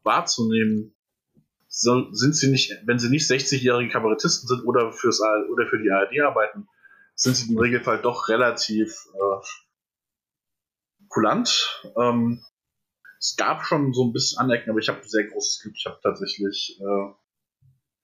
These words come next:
da kein Problem. Mein, mein größtes Problem ist tatsächlich, weil ich sehr, ähm, ich bin mit meinem Aussehen nicht unzufrieden und ich hab keine Dysphorie. Also Dysphorie ist quasi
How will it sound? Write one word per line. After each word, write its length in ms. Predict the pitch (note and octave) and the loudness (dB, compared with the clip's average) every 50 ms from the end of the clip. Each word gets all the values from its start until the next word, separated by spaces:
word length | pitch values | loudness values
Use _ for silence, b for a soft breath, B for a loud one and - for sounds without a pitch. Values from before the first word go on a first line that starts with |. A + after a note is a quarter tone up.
| _ _ _ _ _ _ - | _ _ _ _ _ _ -4
da 180 | G2 A2 A2+ | 0 0 0
kein 220 | - - A#2 A2+ G#2+ | 0 0 -4 -4 -4
Problem. 300 | A2+ G2+ G2+ G#2 G2+ G#2 | -6 -4 -2 0 0 2
Mein, 260 | G#2+ A2 A2 G#2+ F#2 | 2 2 2 2 2
mein 140 | B2 B2+ A#2+ | 0 0 2
größtes 300 | - D3+ F#3+ F#3+ - - | 2 2 2 2 2 2
Problem 220 | C3+ C3+ C3+ C#3+ | 4 4 4 4
ist 100 | D3 D3 | 2 0
tatsächlich, 360 | - A#2+ B2 C3+ C3+ C3 A#2+ | 0 -2 0 0 0 0 0
weil 140 | A#2 A2+ A2 | 0 0 0
ich 100 | A2+ A2 | 0 -2
sehr, 300 | - G#2+ G#2+ A2 A2 A2 G#2+ G#2+ G#2+ G#2+ G2+ G#2 G#2 - _ _ _ _ - G#2+ G2 | 0 2 2 2 4 4 4 2 2 0 -2 -6 -12 -14 _ _ _ _ -10 -8 -8
ähm, 380 | G2+ G2 G2 G2 G2+ - _ _ - | -8 -8 -12 -14 -16 -18 _ _ -16
ich 120 | - - - | -14 -6 -2
bin 120 | B2 C3 | 0 0
mit 100 | B2+ - | 0 2
meinem 180 | A#2+ A2+ A2 - | 0 0 0 2
Aussehen 280 | B2+ C#3 C3+ - - A#2 | 0 2 2 2 0 0
nicht 160 | G#2+ - A#2+ | 0 -2 -4
unzufrieden 460 | C#3+ - - E3 - - F3 D3+ B2+ | -4 -2 -2 -2 0 0 -2 0 -2
und 80 | G#2+ - | -2 -2
ich 60 | - | -4
hab 120 | - - - | -4 -6 -6
keine 360 | - A2 G#2+ G#2 G#2 G#2 G2+ - | -4 -4 -2 -2 -2 -4 -4 -4
Dysphorie. 540 | - - - - - G2 G#2+ B2+ F#3 G#3+ C3+ | -4 -4 -4 -4 -4 -4 -2 -2 -2 -2 -4
Also 120 | G2+ - - | -8 -8 -8
Dysphorie 300 | A2+ - - - A#2+ A#2 | -8 -8 -6 -6 -6 -4
ist 220 | A2+ A2 - - - | -4 -4 -4 -4 0
quasi 460 | G#2+ G#2 G2+ G2+ G#2+ G#2 G#2 G#2 | 2 2 2 2 0 -4 -4 -6